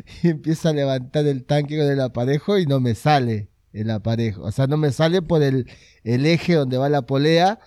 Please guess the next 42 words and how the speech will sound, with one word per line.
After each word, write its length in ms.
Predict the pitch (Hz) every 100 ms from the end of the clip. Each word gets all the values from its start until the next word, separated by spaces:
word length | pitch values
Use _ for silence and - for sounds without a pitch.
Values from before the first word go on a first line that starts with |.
| _ -
chocaba 480 | 147 117 139 151
con 160 | 160 156
la 100 | 135
chapa 320 | - 135 120
de 80 | 120 117
arriba. 340 | 123 139 117
Digo, 280 | 117 117 110
"Pero 160 | 113
no 120 | 127 190
puede 300 | - 143 120
ser 240 | - 175
la 140 | 180 123
puta 340 | - 175 165
que 100 | 143
lo 160 | 123 113
parió, 420 | 120 127 190 220
que 100 | 185
esto 200 | 143 -
no 120 | 143 139
quiere 240 | 156 139
salir, 360 | - 120 147 170
acá 200 | 113 113
hacé 220 | - 135
la 140 | 143
moladora". 680 | 120 113 107 113 151 196 233 -
<laughs> 40 | - - - -
Y 80 | 151 151
empecé 380 | 139 135 - 147
a 40 |
cortar 420 | - 139 123 156 151
toda 300 | 156 175 160
la 140 | 143
carcasa 680 | 123 131 120 165 180 - 175
de 160 | - 151 175
la 300 | - 190 180
<laughs> 80 | 180
lavarropa 880 | 165 151 127 143 156 185 185 175 151 - - - - -
para 220 | 240 226 196
sacar 440 | 196 185 - 180
el 240 | 175 165 151
tambor. 840 | 156 151 151 135 165 151 160 143 - - - - _ 165 - _ - - - _ _ - 233 220 - 135 - _
Y 60 | -